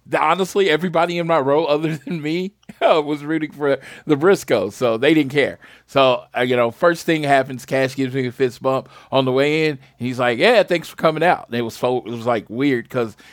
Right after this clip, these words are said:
it was, like, this weird situation where he's, like, they're, I don't know if you see them when they come out, they're very much in, like,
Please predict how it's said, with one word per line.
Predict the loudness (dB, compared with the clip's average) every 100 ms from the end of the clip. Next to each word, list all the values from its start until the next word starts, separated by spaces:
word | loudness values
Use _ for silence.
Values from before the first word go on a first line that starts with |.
| -4
it | 2
was, | 2 4
like, | 0
this | -2 0
weird | 2 2
situation | -2 -6 0 0 0 -2
where | -2
he's, | -2 -6 -12 _
like, | -2 -2 0
they're, | 4 4 4
I | 2 4
don't | 6
know | 4
if | 0
you | -4
see | -12 -8 -6
them | -4 -4
when | -4
they | -4
come | -4 0
out, | 2 2 -2 -20 -20 0
they're | 4 4 2
very | -2 2 2 2
much | 2 2 0 -12 _ _ _ -6
in, | 0 2 2 -2 -8 _ -10
like, | 0 0 0